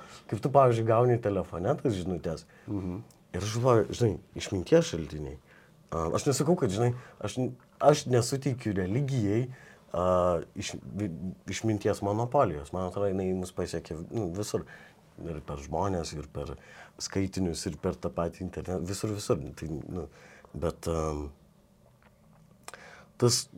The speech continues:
Speaker 1: man gal labiausiai, nu, man tas dabartinio žmogaus santykis su, am, ir, ir kai aš sakiau, žinai, kad šleikštokas poskonis Dievo ir religijos,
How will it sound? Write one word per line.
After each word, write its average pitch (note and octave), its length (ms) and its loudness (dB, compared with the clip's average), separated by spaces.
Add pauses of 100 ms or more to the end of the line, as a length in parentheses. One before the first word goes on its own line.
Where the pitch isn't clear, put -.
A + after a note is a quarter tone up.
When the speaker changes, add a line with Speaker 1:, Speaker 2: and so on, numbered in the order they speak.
(100)
Speaker 1:
man A2 260 2
gal A#2+ 300 4
labiausiai, A2 680 0 (140)
nu, G#2 220 -2
man B2 200 2 (460)
tas G#2+ 180 -2
dabartinio F#2+ 560 0
žmogaus E2 400 -4
santykis F2 560 -6
su, D#2 140 -8 (640)
am, D2+ 480 -4 (560)
ir, A2 240 2
ir A#2 180 2
kai B2 200 2
aš A#2+ 180 4
sakiau, A#2+ 180 6
žinai, A2 220 2
kad A#2 160 -2 (160)
šleikštokas A2+ 680 0
poskonis C#3+ 640 2
Dievo A#2 380 2
ir G2+ 80 0
religijos, A#2 380 0